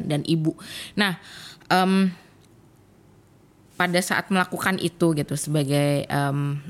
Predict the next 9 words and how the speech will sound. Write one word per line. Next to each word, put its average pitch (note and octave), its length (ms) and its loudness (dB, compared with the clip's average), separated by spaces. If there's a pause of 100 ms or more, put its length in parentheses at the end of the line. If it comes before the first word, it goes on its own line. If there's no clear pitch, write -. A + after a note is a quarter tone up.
apa D3 180 -6
namanya, D3+ 480 -2
eh, C#3+ 320 -4
melakukan D#3 480 0
pekerjaan-pekerjaan D3+ 1120 0
itu, D3 400 -8 (640)
saya G#3 1000 0
menyadari E3+ 800 2
kemudian E3+ 800 6